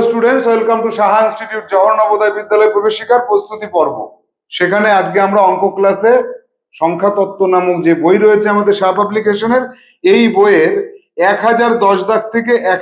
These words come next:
হাজার উনিশ দাগ, এই যে, যে ছোট্ট একটা রেঞ্জ, এই রেঞ্জের মধ্যে যে সমস্যাগুলি রয়েছে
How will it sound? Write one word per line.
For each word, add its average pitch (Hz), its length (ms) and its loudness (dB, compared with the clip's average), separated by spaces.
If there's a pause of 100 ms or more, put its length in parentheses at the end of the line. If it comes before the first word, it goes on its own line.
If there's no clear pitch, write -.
হাজার 220 220 0 (120)
উনিশ 196 220 0 (120)
দাগ, 139 160 2 (560)
এই 208 220 4
যে, 233 160 0
যে 226 80 2 (100)
ছোট্ট 208 280 0 (140)
একটা 220 160 0 (100)
রেঞ্জ, 165 260 0 (1000)
এই 196 180 2 (120)
রেঞ্জের 202 400 2 (100)
মধ্যে 220 220 -2 (100)
যে 196 80 2 (120)
সমস্যাগুলি 202 580 -4
রয়েছে 202 340 2